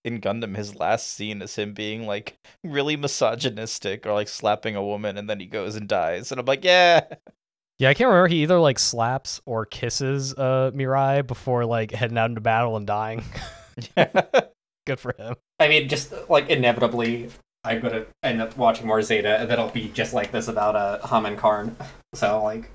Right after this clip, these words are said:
Speaker 3: I know what's gonna happen. <laughs>
Speaker 2: Yeah, exactly. Gundam, Gundam gives both, uh, shitty men and shitty
Speaker 3: <laughs>
Speaker 2: women. Though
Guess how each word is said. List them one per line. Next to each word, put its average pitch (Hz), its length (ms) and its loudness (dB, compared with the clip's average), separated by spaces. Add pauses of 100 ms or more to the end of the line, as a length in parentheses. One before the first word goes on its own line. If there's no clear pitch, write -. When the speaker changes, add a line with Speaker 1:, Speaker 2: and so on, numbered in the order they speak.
Speaker 3:
I - 80 0
know 156 120 2
what's 139 120 -2
gonna - 140 -4
happen. - 360 -2 (100)
<laughs> - 40 -20 (560)
Speaker 2:
Yeah, 113 160 -2
exactly. 98 380 -8 (440)
Gundam, 139 480 -2
Gundam 143 460 -2
gives 131 320 -4
both, - 640 -6
uh, 92 340 -12 (180)
shitty 113 340 -6
men 113 300 -6
and 117 400 -6
shitty 113 300 2
Speaker 3:
<laughs> 104 80 -10
Speaker 2:
women. - 200 -10 (680)
Though 95 220 -8